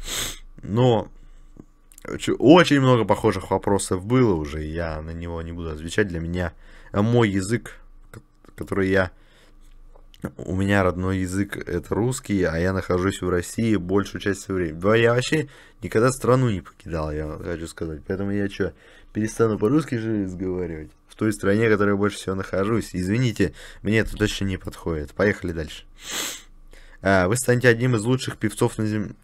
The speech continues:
на земле, но вы ху-, станете худшим танцором на земле. Но А что, если я вообще танцевать не собираюсь? Зато я буду классно петь, я могу песни записывать. Почему бы нет? Это классно. Давайте я нажму «да».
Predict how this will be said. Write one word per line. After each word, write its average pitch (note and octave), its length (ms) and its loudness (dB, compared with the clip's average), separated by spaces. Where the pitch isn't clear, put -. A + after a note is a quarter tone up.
на F#2 120 -4
земле, A2+ 260 -2
но C3 100 -4
вы G2 120 -2
ху-, - 280 -10
станете G#2+ 360 -4
худшим G#2+ 340 -2
танцором G2 500 0
на D2+ 100 -8
земле. D2+ 420 -10
Но A#2+ 540 4
А G#2+ 80 2
что, - 140 2
если C#3+ 200 4
я A#2 80 10
вообще A2 260 4
танцевать G#2+ 500 0
не G2+ 60 -2
собираюсь? F#2 760 -2
Зато A#2 300 2
я C#3+ 80 4
буду C3 240 0
классно C3 360 4
петь, D3+ 260 2
я A#2 100 4
могу A2+ 400 2
песни C3+ 320 6
записывать. F2 640 -2
Почему - 340 0
бы C3+ 80 2
нет? C3 160 2
Это F#2+ 140 -4
классно. A#2+ 400 0
Давайте G#2 320 -2
я G2 60 -4
нажму F#2+ 260 -6
«да». F#2+ 260 0